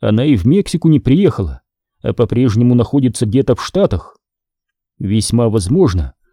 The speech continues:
как утверждал Люк, сидит в Нью-Йорке или еще где-то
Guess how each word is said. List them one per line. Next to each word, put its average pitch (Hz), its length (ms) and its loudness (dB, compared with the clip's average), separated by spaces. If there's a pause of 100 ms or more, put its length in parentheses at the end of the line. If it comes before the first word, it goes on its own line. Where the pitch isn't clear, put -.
как 113 220 -2
утверждал 123 540 0
Люк, 151 380 0 (520)
сидит 113 520 -2
в 98 100 -4
Нью-Йорке 123 640 2
или 123 280 -2
еще 202 360 -2
где-то 156 520 0